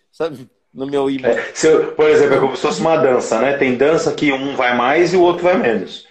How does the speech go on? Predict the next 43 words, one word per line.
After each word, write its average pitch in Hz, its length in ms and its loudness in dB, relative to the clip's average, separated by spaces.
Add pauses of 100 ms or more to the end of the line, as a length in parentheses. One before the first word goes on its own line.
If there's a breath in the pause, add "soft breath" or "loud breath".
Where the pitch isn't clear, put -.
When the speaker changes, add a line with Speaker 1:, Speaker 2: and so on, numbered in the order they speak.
(120)
Speaker 2:
E 185 100 0
tem 127 180 0
dança 127 260 2
que 131 60 4
é 135 40 4
Speaker 1:
Sim. 156 60 -2
Speaker 2:
igual, - 420 -4 (340 soft breath)
né? - 300 -2 (160)
Então, 127 140 0
na 139 120 0
dança 180 340 2
que 156 80 0
é 135 100 2
igual, 135 480 0
poxa, - 240 -2
se - 100 -2
eu 151 40 2
começar 175 380 0
a 139 80 -4
tomar 123 300 2
o 131 200 -4
palco, - 520 -4 (380)
vamos 117 300 -2
dizer 117 160 0
Speaker 1:
Sim. 131 80 4
Speaker 2:
assim, 143 220 0
entende? 131 360 -2 (400 loud breath)
Vou 117 100 4
Speaker 1:
Sim. - 40 -2
Speaker 2:
tomar 113 180 2
o - 80 -2
palco 156 220 -4
só 143 160 0
pra 127 160 0
mim, 160 400 -2
me 101 80 -4
avisa, 156 380 -2
porque - 120 -2
às 135 80 0
vezes 139 140 0
eu 151 80 2
faço 156 260 -4
isso. 131 300 -4